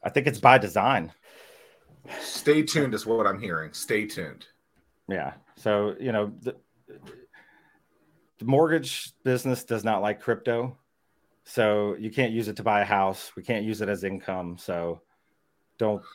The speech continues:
Speaker 1: don't, disclaimer, don't take this the wrong way. This is my personal opinions of ha-, what I like about crypto.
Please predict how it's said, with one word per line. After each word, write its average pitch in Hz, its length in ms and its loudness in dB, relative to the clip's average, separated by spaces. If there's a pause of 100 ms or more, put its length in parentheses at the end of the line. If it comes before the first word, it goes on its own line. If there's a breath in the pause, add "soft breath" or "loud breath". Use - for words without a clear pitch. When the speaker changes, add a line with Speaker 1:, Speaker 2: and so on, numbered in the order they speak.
(180)
Speaker 1:
don't, - 320 -4
disclaimer, 117 540 0
don't 110 200 0
take 110 200 -2
this 104 140 -8
the 104 80 -4
wrong 95 180 0
way. 82 260 -6
This 95 180 -8
is 98 120 -10
my 104 160 2
personal 101 400 0
opinions 92 440 -4
of 95 80 -2
ha-, - 220 0
what 107 180 2
I 104 60 6
like 101 220 2
about 90 240 -6
crypto. - 260 -12